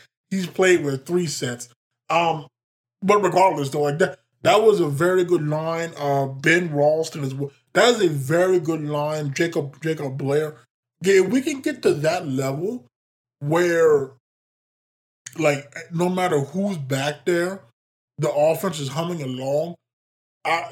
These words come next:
we can win a lot of football games. We can win a lot of football games, in fact.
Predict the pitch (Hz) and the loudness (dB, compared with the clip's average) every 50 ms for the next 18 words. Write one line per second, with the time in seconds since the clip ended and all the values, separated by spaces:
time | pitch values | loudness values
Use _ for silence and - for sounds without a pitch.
0 | 180 180 165 160 190 247 240 - 294 285 254 233 214 175 143 - - 208 196 165 | -2 -2 0 2 0 0 -2 -2 -4 -2 -2 -2 -2 -2 -2 -2 -4 -4 -2 -2
1 | 147 139 139 127 123 123 147 196 190 - 220 196 185 175 160 143 131 127 123 123 | -4 -4 -6 -8 -10 -8 -8 -8 -8 -6 -6 -6 -6 -6 -6 -8 -8 -8 -8 -10
2 | 127 131 127 131 131 175 185 190 190 180 196 226 226 175 156 - - - 147 139 | -10 -12 -12 -10 -10 -10 -8 -4 -2 -2 -2 0 -2 -2 -4 -4 -6 -10 -10 -10
3 | 135 131 127 123 123 123 127 127 - 123 123 120 123 127 120 - - 123 123 127 | -10 -10 -12 -12 -12 -12 -12 -12 -10 -10 -12 -12 -14 -16 -18 -14 -10 -8 -8 -8
4 | 127 | -10